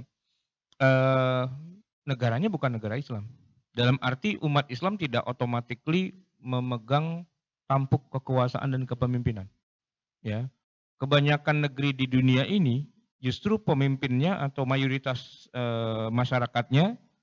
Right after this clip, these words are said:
termasuk pemerintahannya itu non-muslim. Dan umat Islam ada tapi sebagai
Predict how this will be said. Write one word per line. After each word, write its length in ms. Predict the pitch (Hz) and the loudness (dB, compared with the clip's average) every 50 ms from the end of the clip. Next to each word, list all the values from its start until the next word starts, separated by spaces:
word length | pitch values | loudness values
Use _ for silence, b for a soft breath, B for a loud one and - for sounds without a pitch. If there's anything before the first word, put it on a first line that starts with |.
| _ | _
termasuk 320 | _ - 127 123 120 139 - | _ -4 -2 0 0 0 -2
pemerintahannya 640 | 127 120 123 123 117 113 123 123 123 135 160 165 165 | -2 -2 0 0 0 0 0 0 0 0 0 -2 -2
itu 80 | - | 0
non-muslim. 560 | 214 185 165 160 180 185 - - - 107 101 110 - _ _ _ _ _ _ _ _ _ _ _ _ _ _ _ | 2 2 4 4 2 0 -2 -4 -8 -8 -8 -8 -18 _ _ _ _ _ _ _ _ _ _ _ _ _ _ _
Dan 160 | - 131 147 | 0 0 2
umat 220 | 123 143 151 151 143 | 2 0 0 -2 -2
Islam 240 | 135 139 165 175 185 | 0 2 2 2 2
ada 380 | - 139 127 123 135 175 196 185 | 0 -4 -4 -2 -2 -2 -2 0
tapi 220 | - 160 - 220 | -2 -4 -2 -4
sebagai 640 | 214 - 156 143 127 127 139 160 175 190 202 - - | -6 -4 -2 -2 -2 0 2 0 0 0 -2 -6 -12